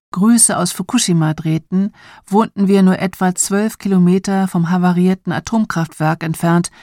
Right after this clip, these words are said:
in Containern, zusammen mit den Bauarbeitern, die die kontaminierte Erde abtrugen. In direkter Nachbarschaft gab es nur einen kleinen Supermarkt,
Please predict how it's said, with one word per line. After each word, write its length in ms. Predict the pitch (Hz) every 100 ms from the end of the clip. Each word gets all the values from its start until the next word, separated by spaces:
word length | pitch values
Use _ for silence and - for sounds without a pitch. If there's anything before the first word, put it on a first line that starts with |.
| _
in 120 | 185
Containern, 640 | 190 180 180 175 165 151 156 _ _ _ _ _
zusammen 400 | - 180 196 202
mit 100 | 202
den 180 | 190 180
Bauarbeitern, 920 | 175 180 160 156 156 156 156 170 185 185 - - _ _
die 100 | 180
die 140 | 180
kontaminierte 920 | 175 190 196 190 170 170 170 185 185
Erde 400 | - 175 175 160
abtrugen. 640 | - - - 147 151 156 151 _ _ _ _ _ _ _ _ _ _ _
In 140 | 190
direkter 440 | 185 180 214 - 208
Nachbarschaft 760 | 185 185 - 135 - 170 - _ _ _ -
gab 220 | 180 175
es 140 | 180
nur 400 | 190 185 170 165 156 _
einen 260 | _ 151 151
kleinen 320 | 147 160 147
Supermarkt, 720 | 143 160 202 202 226 254 -